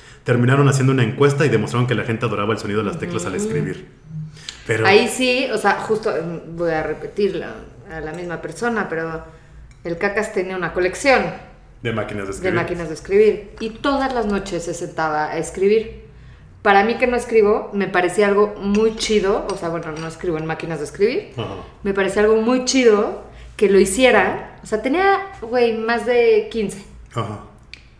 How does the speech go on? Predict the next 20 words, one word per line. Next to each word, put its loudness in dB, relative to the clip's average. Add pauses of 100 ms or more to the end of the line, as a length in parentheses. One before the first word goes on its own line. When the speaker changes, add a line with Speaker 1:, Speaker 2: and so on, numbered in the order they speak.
(140)
Speaker 2:
Y -2
se 0
pone -4
a -2
escribir -6
en -4
ellas, -2
y -2
era -2
padrísimo 2
estar, 0
no -6
sé, -4
aquí -2
y -4
escuchar -8
nada -6
más -10
el... -10
Tac, -18